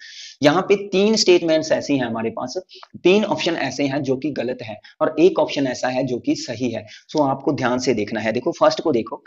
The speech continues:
कह रहे हैं वि-, विकास एक अनुक्रम से गुजरता है परंतु इसकी गति भिन्न नहीं होती। देखो अगर first option की बात करें, first option means गलत है। कैसे गलत है? देखो, यहाँ तक तो बात सही है कि विकास एक अनुक्रम से होता है, हमने ये बात मान ली कि यह एक order में है,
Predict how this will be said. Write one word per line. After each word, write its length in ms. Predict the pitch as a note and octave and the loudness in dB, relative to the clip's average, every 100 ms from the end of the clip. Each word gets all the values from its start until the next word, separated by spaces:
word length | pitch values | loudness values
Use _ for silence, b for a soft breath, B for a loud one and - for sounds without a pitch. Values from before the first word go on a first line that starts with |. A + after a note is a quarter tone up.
| B B - | B B 4
कह 100 | D3+ | 4
रहे 120 | F#3+ | 6
हैं 80 | F#3 | 0
वि-, 460 | F3 - - - | -4 -10 -16 -4
विकास 480 | C3+ - C#3+ D#3 D#3 | -2 2 2 2 -2
एक 240 | - D3 - - | -2 -2 -2 0
अनुक्रम 380 | D3 F3+ D3+ D3 | 2 2 0 0
से 140 | D3 | 0
गुजरता 360 | A#2+ A2+ A2+ B2+ | 0 -2 0 0
है 120 | C3+ | 0
परंतु 400 | - B2+ B2+ - | 0 0 0 -4
इसकी 260 | B2 - D#3+ | -6 -2 0
गति 340 | A2+ A2 D3 | 0 0 0
भिन्न 340 | C3+ B2+ C3 C3+ | 0 -2 -2 -2
नहीं 260 | A#2 C3+ | 0 -2
होती। 220 | G#2 A#2 | -2 0
देखो 220 | A#2 B2+ D#3+ | 2 2 2
अगर 120 | E3+ | -4
first 320 | - D3 F3+ | -2 -2 0
option 240 | D#3 D3+ | -4 -4
की 100 | D3 | -4
बात 220 | C#3 A#2 A2 | -4 -4 -4
करें, 320 | G#2+ A2 C#3+ b b b _ - | -4 -4 -6 b b b _ 0
first 260 | D#3 D#3+ - | 4 4 2
option 580 | - C#3+ C#3 - E3+ F#3 _ _ _ _ _ _ _ - | 0 0 0 0 -2 -2 _ _ _ _ _ _ _ 2
means 260 | D3 E3+ F3+ | 4 4 2
गलत 360 | C#3+ D3 F3 | 6 6 6
है। 180 | C#3+ G#2 | 0 0
कैसे 280 | D3 D3 F3+ | 4 4 4
गलत 200 | D#3+ D#3+ | 2 2
है? 80 | D#3 | 0
देखो, 180 | D3+ E3 | 2 4
यहाँ 300 | C3+ D3 F#3 | 4 4 2
तक 100 | F#3 | 2
तो 80 | G3 | 2
बात 200 | F3+ F3 | 4 2
सही 240 | - C3+ D3+ | 2 2 2
है 80 | |
कि 100 | D#3+ | 0
विकास 420 | D3 B2+ B2+ C#3+ C#3 | -2 0 0 -2 -2
एक 100 | D3 - | -4 -2
अनुक्रम 360 | D3+ D#3+ C3 A2+ | 0 0 0 -2
से 120 | A#2 | -6
होता 200 | G#2 A#2+ | -6 -4
है, 60 | |
हमने 180 | C#3 C#3 | 0 0
ये 140 | G#3 D4+ | 2 0
बात 120 | D#4 | 0
मान 220 | G#3 B2 B3+ | -2 -4 -2
ली 100 | C#4+ | -2
कि 60 | |
यह 160 | C#4 C4 | -2 -4
एक 140 | C#4+ - - | -6 -6 -4
order 220 | B3 - | 0 0
में 160 | D3 C3 | 0 -2
है, 140 | - | -10